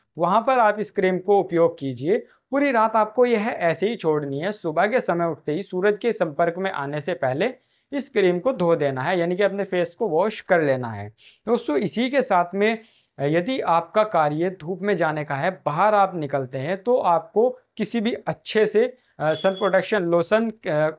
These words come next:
या क्रीम का उपयोग करना चाहिए जिसमें एसपीएफ़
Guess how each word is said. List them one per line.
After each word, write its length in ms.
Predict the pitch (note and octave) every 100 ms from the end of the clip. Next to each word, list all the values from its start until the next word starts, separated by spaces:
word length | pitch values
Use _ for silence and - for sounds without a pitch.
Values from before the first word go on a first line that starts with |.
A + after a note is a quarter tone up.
| -
या 120 | D#3+
क्रीम 380 | E3+ E3+ F#3 G3+
का 120 | G3+
उपयोग 400 | F3+ E3 E3 F#3+
करना 240 | E3+ D#3 C#3+
चाहिए 380 | C#3 C3 F#3
जिसमें 380 | G#3 F3 G3 A3
एसपीएफ़ 680 | F3+ F3 - A3 A3 G#3+